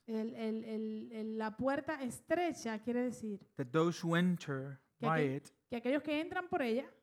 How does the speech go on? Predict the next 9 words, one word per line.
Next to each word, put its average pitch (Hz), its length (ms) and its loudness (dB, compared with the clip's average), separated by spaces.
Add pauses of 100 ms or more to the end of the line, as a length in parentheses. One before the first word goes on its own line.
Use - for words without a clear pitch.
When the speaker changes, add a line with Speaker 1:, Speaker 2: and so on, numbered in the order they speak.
(160)
Speaker 2:
do 160 320 0
so 147 280 -2
stripped - 640 -2 (380)
of 139 240 -4
all 147 300 4
they 139 120 0
possess, - 600 -10 (200)
Speaker 1:
lo 254 200 4
hacen, 294 560 0